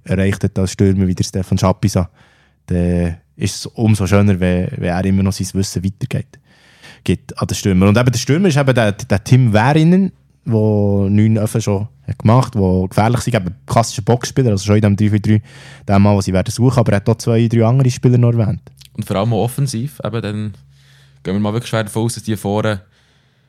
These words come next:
Speaker 2: ja, kräftig und wahrscheinlich auch ein bisschen technisch versiert parat sind und, äh, unsere Mannschaft werden fordern, unsere Defensivmannschaft.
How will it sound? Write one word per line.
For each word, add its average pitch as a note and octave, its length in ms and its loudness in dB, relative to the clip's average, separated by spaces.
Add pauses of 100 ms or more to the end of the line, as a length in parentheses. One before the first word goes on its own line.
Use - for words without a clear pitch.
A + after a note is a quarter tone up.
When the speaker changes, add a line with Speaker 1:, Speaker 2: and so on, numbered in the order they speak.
(360)
Speaker 2:
ja, F#2+ 220 -2
kräftig A2 680 -6 (160)
und G2 160 -6
wahrscheinlich G2+ 300 -4
auch G2+ 80 -8
ein A2+ 100 -6
bisschen A2+ 160 -4
technisch A2+ 200 -4
versiert G#2+ 500 -6
parat F#2+ 320 -4
sind A#2 240 -8 (300)
und, F#2+ 220 -6
äh, F2+ 320 -8 (720)
unsere G2 240 -4
Mannschaft G2+ 460 -6
werden F2+ 220 -6
fordern, A#2+ 380 -6
unsere G2+ 240 -8
Defensivmannschaft. G2+ 760 -10